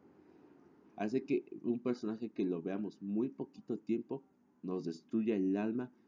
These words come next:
solo por ver a un niño llorar por su mamá. Y es de,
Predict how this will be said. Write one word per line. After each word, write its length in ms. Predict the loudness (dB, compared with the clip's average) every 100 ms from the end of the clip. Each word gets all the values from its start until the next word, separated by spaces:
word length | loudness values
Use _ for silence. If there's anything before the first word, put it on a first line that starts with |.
| _
solo 240 | 0 0
por 200 | 2 0
ver 240 | 2 0 0
a 80 | -2
un 140 | 0
niño 260 | 2 2 2
llorar 320 | 0 0 -2
por 200 | -4 -8
su 180 | -8 -10
mamá. 280 | -8 -6 -10 _ _ _ 2
Y 220 | 8 8
es 140 | 8
de, 200 | 4 2